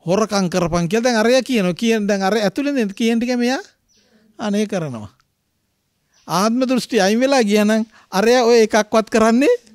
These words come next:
නැහැ පින්වත්නි. හැබැයි ඒව නොකර ඇරීමම සීලවන්තය. සීලවන්ත බව. එතකොට බලන්නකො එයා අන්න මේ, මේ කියන එක ඔබ හො-, ම-, මනාව දකින්න.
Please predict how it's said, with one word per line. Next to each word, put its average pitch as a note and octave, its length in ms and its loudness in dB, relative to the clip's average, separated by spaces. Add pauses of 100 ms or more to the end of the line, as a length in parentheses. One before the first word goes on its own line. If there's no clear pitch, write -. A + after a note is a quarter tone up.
(280)
නැහැ C#4 300 2
පින්වත්නි. D3 560 -2 (540)
හැබැයි B3 400 2
ඒව B3+ 160 2
නොකර G3+ 320 0
ඇරීමම D4 640 -2
සීලවන්තය. G3 720 0 (320)
සීලවන්ත C4 480 2
බව. G#2 220 -6 (720)
එතකොට A3+ 280 0
බලන්නකො G#3 340 0 (100)
එයා G#3+ 320 2
අන්න F#3+ 180 0
මේ, F3+ 260 0
මේ F#3 160 0
කියන F3+ 300 -2
එක B3 160 0
ඔබ B3 160 0
හො-, F#3+ 180 0
ම-, E3 300 -6
මනාව F#3 400 -2
දකින්න. C4 400 -2